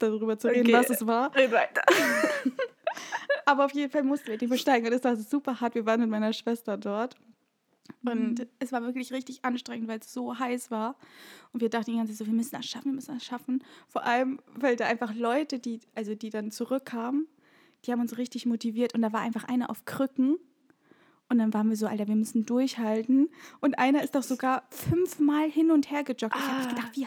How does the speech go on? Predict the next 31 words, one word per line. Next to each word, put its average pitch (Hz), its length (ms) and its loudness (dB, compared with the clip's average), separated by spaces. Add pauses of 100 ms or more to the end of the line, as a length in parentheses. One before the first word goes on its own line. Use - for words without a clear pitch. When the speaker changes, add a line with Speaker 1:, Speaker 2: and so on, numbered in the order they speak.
(120)
Speaker 2:
dieser, 240 320 2
Speaker 1:
schafft - 200 -4
ihr 214 100 -18
das?“ 247 300 -12 (160)
Speaker 2:
dieser 262 300 2
ältere 262 460 0
Herr, 277 340 0
ne? 240 120 2
Speaker 1:
Ja, 349 220 2
also 240 160 0
manche 247 220 4
Leute 226 140 0
sind 220 140 0
wirklich 220 220 -2
krank. 202 300 -10 (1300)
Das - 140 -10
war 208 60 0
krank. 208 280 -2
Speaker 2:
Also 220 180 0
der, 214 420 -4
ja, 220 300 -4 (120)
Speaker 1:
Das 226 80 -8
war 233 80 0
Speaker 2:
das - 40 0
Speaker 1:
nicht 220 60 0
Speaker 2:
war 208 60 2
Speaker 1:
mehr 196 100 0
Speaker 2:
echt 190 140 -6
Speaker 1:
normal. 196 180 -4
Speaker 2:
hart. 208 240 -10 (540)
Speaker 1:
Aber 214 480 2